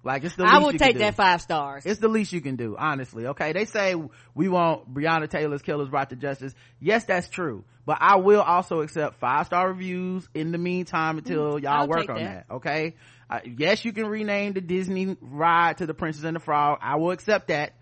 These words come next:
Speaker 1: In addition to, you know, s-, getting some justice for the people that are out here, for Ahmaud Arbery. You know, I, I'm, I'm gonna take all of this. Paint Black Lives Matter in front of the schools. Yes, that's cool. Also give me five-star reviews. And then, you know,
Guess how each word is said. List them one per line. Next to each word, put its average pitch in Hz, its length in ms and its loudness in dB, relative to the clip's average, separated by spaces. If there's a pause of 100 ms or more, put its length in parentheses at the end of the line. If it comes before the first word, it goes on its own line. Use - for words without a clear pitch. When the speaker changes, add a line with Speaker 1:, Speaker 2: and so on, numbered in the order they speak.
(400)
Speaker 1:
In 156 120 -2
addition 165 460 -2
to, 151 500 -2 (280)
you 147 160 0
know, 135 380 2
s-, 135 120 -14
getting 156 300 -4
some 156 180 -6
justice 147 640 -4
for 147 180 -2
the 139 60 -8
people 143 300 -4
that 143 120 -2
are 135 240 0
out 151 60 -4
here, 135 260 -6
for 139 220 -4
Ahmaud 143 300 2
Arbery. 123 540 0 (300)
You 143 140 -2
know, 135 100 0
I, 160 300 2
I'm, 185 180 2
I'm 180 220 2
gonna 185 80 0
take 233 400 -2
all 214 240 8
of 139 80 -4
this. 107 420 -14 (220)
Paint 214 240 0
Black 220 200 2
Lives 214 240 2
Matter 202 240 0
in 190 60 -4
front 190 220 -4
of 180 60 -8
the 175 40 -12
schools. 170 420 -4
Yes, 170 560 -2
that's 156 200 -4
cool. 156 400 -4 (360)
Also 170 280 0
give 165 160 -2
me 165 80 -4
five-star 151 440 0
reviews. 131 460 -6 (320)
And 196 180 -4
then, 214 420 -2
you 233 120 -6
know, 208 320 0